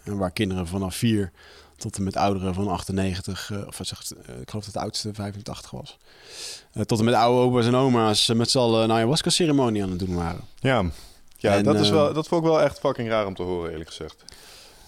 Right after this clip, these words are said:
Speaker 1: Ja, ik vind het toch wel bijzonder. Ze doen dat dus iedere week. Dus moet je je voorstellen dat jij, eh, vanaf je vierde of zesde,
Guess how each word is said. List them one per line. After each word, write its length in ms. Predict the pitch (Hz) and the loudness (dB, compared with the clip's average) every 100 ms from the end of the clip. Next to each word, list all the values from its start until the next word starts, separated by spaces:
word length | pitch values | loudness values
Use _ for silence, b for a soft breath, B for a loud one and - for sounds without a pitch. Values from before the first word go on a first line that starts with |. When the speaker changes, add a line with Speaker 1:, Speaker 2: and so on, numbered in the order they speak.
| B | B
Speaker 1:
Ja, 280 | 131 131 104 | 4 4 4
ik 80 | 110 | 2
vind 60 | 143 | 0
het 80 | 139 | 2
toch 100 | 143 | 2
wel 100 | 143 | 2
bijzonder. 360 | 120 139 156 107 | 4 4 4 4
Ze 60 | |
doen 120 | 123 127 | 4 4
dat 100 | 110 | 2
dus 100 | 147 | 2
iedere 240 | 143 123 | 2 4
week. 360 | 127 110 - - - - | 4 2 0 -8 -20 -14
Dus 100 | 107 104 | -8 -4
moet 120 | 110 | -4
je 60 | |
je 60 | 104 | -2
voorstellen 440 | 123 123 123 107 | 0 2 2 2
dat 100 | 101 | 2
jij, 380 | 104 104 101 101 | 4 4 4 2
eh, 60 | 95 | 0
vanaf 280 | 104 107 - | -2 -2 -2
je 100 | 92 | 0
vierde 300 | 113 110 104 | 2 2 0
of 100 | - | 0
zesde, 500 | 113 101 101 98 | -2 0 0 2